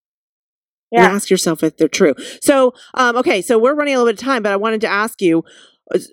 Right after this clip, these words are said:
Speaker 2: what would you tell somebody if they feel like they're going through this right now and they feel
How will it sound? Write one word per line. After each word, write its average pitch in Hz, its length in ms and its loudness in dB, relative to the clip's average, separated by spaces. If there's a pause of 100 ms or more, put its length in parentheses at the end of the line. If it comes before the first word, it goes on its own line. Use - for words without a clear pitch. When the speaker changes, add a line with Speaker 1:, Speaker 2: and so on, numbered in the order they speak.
Speaker 2:
what 262 300 2
would 285 160 -2
you 262 80 0
tell 226 240 -2
somebody 170 340 -4
if 165 80 -6
they 170 100 0
feel 208 260 0
like 185 220 -2
they're 175 120 -2
going 202 340 0
through 226 240 2
this 202 220 -2
right 175 180 -4
now 143 340 -6
and 180 160 0
they 180 100 0
feel 196 220 0